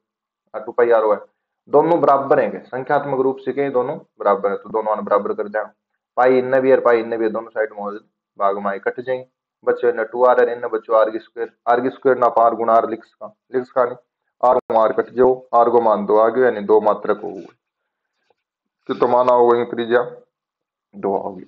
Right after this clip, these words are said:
अब option में देख लो धीरे से, कोई थाना ना देख ले, option देखता, Option A इंगो सही है, ठीक है। तो इन प्रकार से अपनी प्रश्नावली complete होगी है, इनका प्रश्न उत्तर एक दो important है, एक तो पहले दूसरा और एक,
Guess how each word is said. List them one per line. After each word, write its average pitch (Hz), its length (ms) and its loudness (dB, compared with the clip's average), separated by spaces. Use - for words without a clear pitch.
अब 113 100 2
option 120 300 0
में 107 120 -4
देख 131 180 2
लो 123 140 2
धीरे 113 220 2
से, 120 160 -8
कोई 107 140 -6
थाना 113 260 -4
ना 120 140 0
देख 127 180 2
ले, 117 120 -4
option 113 300 -6
देखता, - 300 -12
Option 117 400 -8
A 117 120 2
इंगो 120 260 -2
सही 101 200 -8
है, 92 120 -12
ठीक - 720 -6
है। 151 120 2
तो 135 60 -4
इन 135 100 -2
प्रकार 123 300 2
से 127 120 -4
अपनी 107 240 -2
प्रश्नावली 107 500 -2
complete 113 380 -4
होगी 127 240 0
है, 139 120 -4
इनका 117 140 -4
प्रश्न 113 300 -8
उत्तर 107 200 -6
एक 110 160 -2
दो 120 100 -2
important 113 560 -4
है, 131 140 0
एक 127 100 -8
तो - 60 -12
पहले 117 240 -4
दूसरा 127 300 -8
और 117 80 -4
एक, 110 100 -8